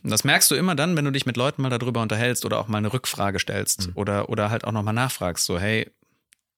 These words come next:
Speaker 1: ne, wie sieht's eigentlich mit deiner Ernährung aus? Wie viel weißt du überhaupt darüber?“ Wir haben eine Frage in unserem, in unserem Aufnahmebogen.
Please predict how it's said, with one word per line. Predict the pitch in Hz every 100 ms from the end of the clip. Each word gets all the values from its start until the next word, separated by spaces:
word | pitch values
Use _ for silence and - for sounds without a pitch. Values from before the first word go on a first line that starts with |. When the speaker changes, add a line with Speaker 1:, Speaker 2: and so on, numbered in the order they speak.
| _ _ _ _ _ _ _ _
Speaker 1:
ne, | 120 143
wie | 123 117 131
sieht's | 151 143
eigentlich | 120 127 120
mit | 127 113
deiner | 110 113
Ernährung | 104 107 107 101
aus? | 87 87 -
Wie |
viel | 95 107
weißt | 92 131 -
du | -
überhaupt | 95 92 - -
darüber?“ | 90 87 85 - _ _
Wir | 101
haben | 143
eine | 117 151
Frage | 127 - 117 151
in | 127 117
unserem, | 117 113 110 117
in | 110
unserem | 113 110 107
Aufnahmebogen. | 120 - 117 113 104 101 107 151